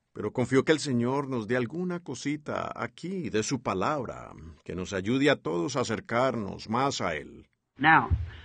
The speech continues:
Speaker 2: over in Malachi, the third chapter, and the first phase of the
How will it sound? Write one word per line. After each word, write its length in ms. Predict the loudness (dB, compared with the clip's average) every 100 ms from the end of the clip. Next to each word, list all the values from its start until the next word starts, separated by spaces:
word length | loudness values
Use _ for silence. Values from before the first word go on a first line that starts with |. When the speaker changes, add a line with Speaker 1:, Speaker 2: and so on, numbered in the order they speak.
| -2
Speaker 2:
over 440 | 4 6 8 6 4
in 320 | 2 2 4
Malachi, 920 | 8 10 10 6 2 -4 -2 -2 -4 -6 -16 -14 -6
the 140 | -6 0
third 360 | 6 6 6 0
chapter, 680 | 2 2 2 -2 -4 -4 -8 -14 -16 -4
and 300 | 4 6 6
the 240 | 4 2 0 -6 -16 0
first 260 | 4 4 4 2
phase 320 | 4 4 2 0
of 180 | 2 4
the 100 | 2